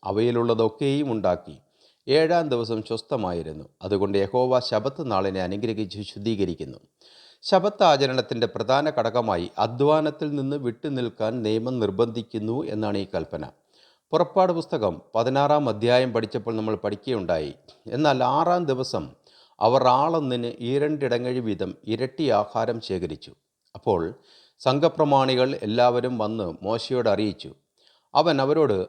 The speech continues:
"അത് യഹോവ കൽപ്പിച്ചത് തന്നെ. നാളെ സ്വസ്ഥതയാകുന്നു, യഹോവയ്ക്ക് വിശുദ്ധമായുള്ള ശബത്ത്. ചുടുവാനുള്ളത് ചുടുവീൻ, പാകം ചെയ്യുവാനുള്ളത് പാകം ചെയ്യുവീൻ, ശേഷിക്കുന്നതൊക്കെയും നാളത്തേക്ക് സൂക്ഷിച്ചു വെപ്പീൻ." മോശ കൽപ്പിച്ചതുപോലെ അവർ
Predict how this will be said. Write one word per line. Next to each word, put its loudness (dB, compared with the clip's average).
"അത് 0
യഹോവ 0
കൽപ്പിച്ചത് -4
തന്നെ. -6
നാളെ 2
സ്വസ്ഥതയാകുന്നു, -2
യഹോവയ്ക്ക് 0
വിശുദ്ധമായുള്ള -2
ശബത്ത്. -2
ചുടുവാനുള്ളത് 2
ചുടുവീൻ, -4
പാകം -2
ചെയ്യുവാനുള്ളത് 0
പാകം -4
ചെയ്യുവീൻ, -6
ശേഷിക്കുന്നതൊക്കെയും -2
നാളത്തേക്ക് -2
സൂക്ഷിച്ചു -8
വെപ്പീൻ." -6
മോശ 4
കൽപ്പിച്ചതുപോലെ -2
അവർ 2